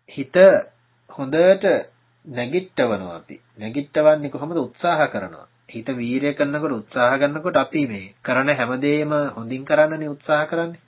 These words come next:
මෛත්‍රිය නිසා මෛත්‍රී සිත ඇති කරගන්න කෙනා ඊට පස්සේ කරන කටයුතු තියෙනවානේ. මොනවද කරන කටයුතු?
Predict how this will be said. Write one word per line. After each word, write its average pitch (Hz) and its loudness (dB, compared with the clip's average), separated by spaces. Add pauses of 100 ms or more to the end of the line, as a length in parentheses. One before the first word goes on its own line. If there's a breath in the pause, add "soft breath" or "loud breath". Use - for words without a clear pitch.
(260)
මෛත්‍රිය 139 0
නිසා 123 -6
මෛත්‍රී 123 -4
සිත 120 -10
ඇති 107 -4
කරගන්න 123 -4
කෙනා 120 -4 (680)
ඊට 120 -8
පස්සේ 123 -6 (320)
කරන 127 -2
කටයුතු 139 -2
තියෙනවානේ. 151 -4 (360)
මොනවද 123 -4
කරන 113 -4
කටයුතු? 123 -6